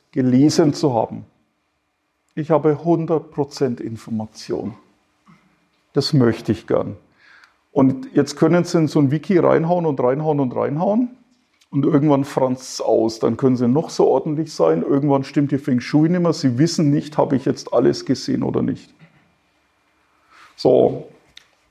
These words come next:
Und damit haben Sie auch quasi die Grenze des Wiki. Und um die Grenze hinauszuzögern, haben wir gesagt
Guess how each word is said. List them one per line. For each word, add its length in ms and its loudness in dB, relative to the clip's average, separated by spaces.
Und 160 2
damit 280 0
haben 140 0
Sie 120 0
auch 360 0
quasi 380 0
die 200 -4
Grenze 460 2
des 260 -4
Wiki. 360 0
Und 160 2
um 180 0
die 140 -4
Grenze 420 0
hinauszuzögern, 1400 0
haben 160 -2
wir 140 2
gesagt 540 -2